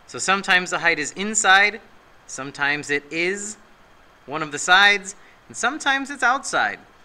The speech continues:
Just remember, very important, the height of a triangle is always gotta be perpendicular to the base. After that, it's plain and simple.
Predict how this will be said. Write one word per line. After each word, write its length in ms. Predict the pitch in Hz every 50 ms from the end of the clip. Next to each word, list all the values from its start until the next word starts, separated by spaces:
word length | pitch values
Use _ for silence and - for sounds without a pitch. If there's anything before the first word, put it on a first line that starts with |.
| - - - _ - - -
Just 200 | 120 117 - -
remember, 540 | 131 127 139 143 151 147 151 156 160 156 - - - - _ -
very 260 | 113 127 143 151 156
important, 600 | 156 156 156 - 170 180 190 170 185 190 180 _
the 80 | - 117
height 300 | - 131 139 165 180 -
of 120 | 156 147
a 40 | 147
triangle 580 | 147 - 151 135 139 139 147 147 147 151 156 156 - _ _ _ _ _ -
is 100 | - -
always 420 | - - 135 160 175 175 175 170 170
gotta 220 | 170 175 160 151
be 120 | 147 160 156
perpendicular 760 | - 156 147 - 156 143 131 139 - - 127 120 123 123 120 123 - - _ _ -
to 160 | - 120 117
the 80 | 120 107
base. 420 | 110 95 - - - - - - _ _ _ _ _ _ _ _ _ _ _ _ _ _ _ -
After 300 | - 135 147 - 180 175
that, 340 | 160 190 233 269 269 - - - - _ _ _ _ _ _ -
it's 80 | -
plain 280 | - - 175 196 233 254
and 140 | 277 277 -
simple. 380 | 277 302 294 - 170 127 113